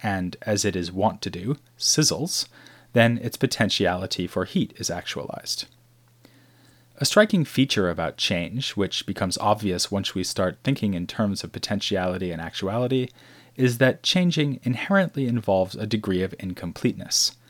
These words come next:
When I'm on the way from London to Paris, I have partially,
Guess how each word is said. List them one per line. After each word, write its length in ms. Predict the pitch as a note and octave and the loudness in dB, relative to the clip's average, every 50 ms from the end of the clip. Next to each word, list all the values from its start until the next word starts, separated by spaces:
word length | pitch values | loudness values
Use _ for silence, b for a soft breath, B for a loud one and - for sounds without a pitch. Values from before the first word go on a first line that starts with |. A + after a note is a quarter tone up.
| b b b b b b b b b b | b b b b b b b b b b
When 160 | C#3 C3 C3+ | 2 4 6
I'm 180 | C#3+ E3 F3+ F3 | 6 6 4 4
on 120 | E3+ E3 | 4 4
the 100 | E3 D3 | 4 4
way 240 | A2+ G2 F#2 F#2+ F#2+ | 4 4 4 4 2
from 240 | - - F2+ F2 F2+ | 0 0 -2 0 2
London 400 | F#2 G2+ G#2+ G#2 G2+ F#2+ F2 - | 4 4 4 4 2 0 -4 -4
to 100 | - - | -8 -12
Paris, 600 | - - - C#3 A#2 F2+ F2+ G2+ - - - - B B B B B B B - | -4 2 4 4 4 4 2 -4 -4 -4 -4 -4 B B B B B B B -2
I 100 | - A2+ | 2 2
have 200 | G#2+ G#2 F#2+ - | 2 2 0 0
partially, 640 | - - D#3+ E3 - - G#2+ F2+ E2+ F2 G2 A#2+ | 2 4 4 4 4 2 -2 -2 -2 -2 -4 -6